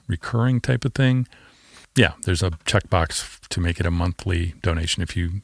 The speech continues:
so desire. So that would be hugely appreciated, um, i-, again, if you're able. But otherwise, that's pretty much it for now. I'm working on a couple other people to interview, uh, for upcoming episodes. So, uh, stay tuned for that.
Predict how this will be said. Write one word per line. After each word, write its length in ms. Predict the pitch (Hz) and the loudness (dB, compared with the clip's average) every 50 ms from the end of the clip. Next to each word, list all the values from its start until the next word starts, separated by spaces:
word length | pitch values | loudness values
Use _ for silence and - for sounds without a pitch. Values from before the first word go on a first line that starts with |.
| _ _ _ - | _ _ _ -10
so 260 | - - - 90 87 | -8 -4 -2 -2 -2
desire. 380 | 87 92 104 165 170 110 90 - - - - - - - - - | 0 2 2 2 2 0 -2 -4 -8 -16 -16 -14 -14 -14 -10 -2
So 160 | - - 123 | 4 6 8
that 140 | 127 160 165 | 8 8 6
would 120 | 147 123 | 6 6
be 280 | 123 127 127 123 123 117 | 6 6 6 6 6 4
hugely 560 | - - 151 160 160 151 - - 147 135 127 | 4 4 4 4 4 4 2 2 4 4 4
appreciated, 680 | 120 - 113 107 98 - 110 101 98 98 101 98 95 - - - - - _ _ - | 4 4 4 4 4 4 4 4 6 6 4 2 2 -2 -12 -20 -20 -20 _ _ -4
um, 300 | 131 101 95 95 92 98 | 0 2 2 4 2 2
i-, 180 | - 135 135 - | 2 0 0 0
again, 420 | - 123 110 123 101 87 80 87 - | 2 2 4 4 4 4 2 0 -2
if 260 | - 113 104 - - | 0 0 0 0 2
you're 160 | - 120 123 120 | 2 2 4 4
able. 480 | 92 87 85 82 85 85 85 - - - _ _ - | 4 2 2 2 2 0 0 -2 -4 -12 _ _ 2
But 80 | - 131 | 4 6
otherwise, 460 | 160 185 190 170 160 160 165 147 - | 6 8 8 6 6 6 6 4 4
that's 240 | - 135 143 143 - | 4 4 4 4 2
pretty 180 | - - 170 | 0 0 2
much 220 | 160 147 135 - - | 4 4 4 4 4
it 180 | 147 147 - | 2 2 2
for 100 | - - | 0 2
now. 360 | 123 127 127 127 127 127 127 - | 4 6 8 8 6 6 4 2
I'm 340 | - 101 101 101 101 101 98 | 2 2 4 4 4 4 4
working 320 | 104 120 117 - - 120 113 | 4 2 2 2 4 4 4
on 60 | 110 | 4
a 60 | 107 | 4
couple 240 | - - - - 110 | 4 2 2 4 4
other 160 | 110 107 107 | 4 4 4
people 420 | - - 120 107 - 113 110 107 101 | 4 4 2 4 4 4 4 2 2
to 140 | - - 117 | 2 0 2
interview, 680 | - 113 117 120 120 123 123 123 123 123 123 127 - - - | 4 4 4 6 6 6 6 6 6 6 4 2 0 -2 -2
uh, 220 | 104 101 101 101 95 | -2 0 0 0 -2
for 280 | - - 104 104 107 104 | -2 0 0 2 2 2
upcoming 480 | 120 117 - - - 123 117 113 113 135 | 2 0 0 2 4 4 4 6 4 4
episodes. 600 | 135 110 - 135 - - 156 156 175 170 - - - - - - - - - - - | 2 2 2 2 2 4 4 4 4 2 -2 -6 -12 -16 -20 -20 -20 -20 -20 -18 -12
So, 540 | - - - - 113 101 101 98 98 98 98 | -6 -4 0 4 4 4 6 6 4 4 4
uh, 160 | 98 98 95 | 4 4 2
stay 260 | 98 - - 117 107 | 2 2 2 2 2
tuned 280 | 104 - - 113 107 98 | 2 4 4 4 4 4
for 100 | - 110 | 2 4
that. 260 | 101 113 127 170 208 | 4 6 4 4 2